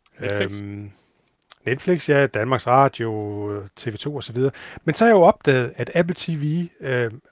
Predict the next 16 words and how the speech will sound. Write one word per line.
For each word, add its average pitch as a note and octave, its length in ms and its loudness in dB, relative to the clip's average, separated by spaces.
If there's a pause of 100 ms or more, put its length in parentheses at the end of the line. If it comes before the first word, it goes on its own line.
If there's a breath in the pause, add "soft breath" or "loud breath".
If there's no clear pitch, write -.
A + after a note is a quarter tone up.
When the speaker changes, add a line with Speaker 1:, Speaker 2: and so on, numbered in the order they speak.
(140)
Speaker 2:
har E3+ 280 0
jo B2 80 -2
det, D#3+ 300 2
at C3 140 -6
når B2+ 80 -4
man A#2 100 -2
går C#3+ 100 2
ind E3+ 100 0
i D#3+ 60 0
Apple C#3 180 -2
T - 120 -10
V-appen, B2 460 -6 (380 soft breath)
så - 140 0
linker G#3 300 4
den G#2+ 240 -2
jo G2 140 -10